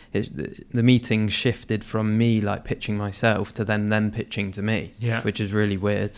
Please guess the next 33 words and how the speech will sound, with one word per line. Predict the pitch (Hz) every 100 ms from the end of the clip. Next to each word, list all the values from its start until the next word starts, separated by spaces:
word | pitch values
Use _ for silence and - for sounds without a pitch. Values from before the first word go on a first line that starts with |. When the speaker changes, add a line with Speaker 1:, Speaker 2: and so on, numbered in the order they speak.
| -
Speaker 1:
Like, | 104 101 98 - - - -
it | - 98
was, | 101 - - - - - - -
I |
was | 110
just | 98 -
so | 110 101
happy | 117 - - 90
to, | 113 92
to, | 95 -
Speaker 2:
Brilliant. | 113 104 98 87
Speaker 1:
for | 104
one | 98 120
of | 120
them | - 92
to | -
want | 98 90
it. | - -
So | - 107
I, | 107 104
I, | - 104 -
it | - - -
transitioned, | - 107 104 117 - 101 101
and | 98
then | 104
I | 107
got | 104 101
to | -
pick | - 117 -
the | 107
publisher | 110 101 101 104
that | 101 -
I | 104 101